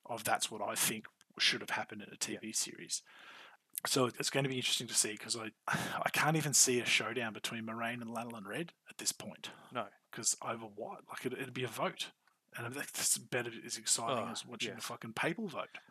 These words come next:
Speaker 1: Unless they all stand around a s-, Sayo and scream, "Spill." I just don't,
Speaker 2: <laughs>
Speaker 1: <laughs> I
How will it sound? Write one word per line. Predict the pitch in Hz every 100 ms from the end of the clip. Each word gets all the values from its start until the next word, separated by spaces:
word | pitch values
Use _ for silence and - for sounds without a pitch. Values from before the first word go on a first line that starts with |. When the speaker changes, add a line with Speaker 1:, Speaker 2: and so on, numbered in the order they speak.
| -
Speaker 1:
Unless | 147 151
they | 147 131
all | 120
stand | - 113 113
around | 110
a | 98
s-, | - - -
Sayo | - - 104 127 117 107
and | 104
scream, | - - 110
"Spill." | 104 - 131 127 104
I | 107
just | 139 -
don't, | 143 -
Speaker 2:
<laughs> | - - 679 740 - - - - - - -
Speaker 1:
<laughs> |
I | -